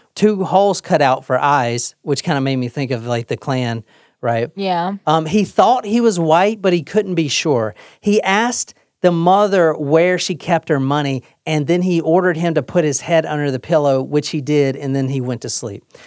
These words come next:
Speaker 1: The man actually told him that he was on his way to Saint Louis for the next morning to get on the first train, which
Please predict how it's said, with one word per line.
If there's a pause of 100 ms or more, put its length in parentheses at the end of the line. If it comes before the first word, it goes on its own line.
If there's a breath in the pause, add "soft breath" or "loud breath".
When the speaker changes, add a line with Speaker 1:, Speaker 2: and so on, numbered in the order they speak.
Speaker 1:
The
man
actually
told
him
that
he
was
on
his
way
to
Saint
Louis (240 soft breath)
for
the
next
morning (180)
to
get
on
the
first
train, (180)
which